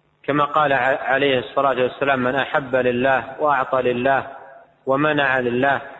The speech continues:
وأبغض لله فقد استكمل للإيمان".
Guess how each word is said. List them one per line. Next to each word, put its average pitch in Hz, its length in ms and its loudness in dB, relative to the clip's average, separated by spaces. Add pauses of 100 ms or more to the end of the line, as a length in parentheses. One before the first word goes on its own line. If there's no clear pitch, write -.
(760)
وأبغض 139 560 2
لله 131 400 0
فقد 165 320 -2
استكمل 151 680 0 (280)
للإيمان". 196 560 2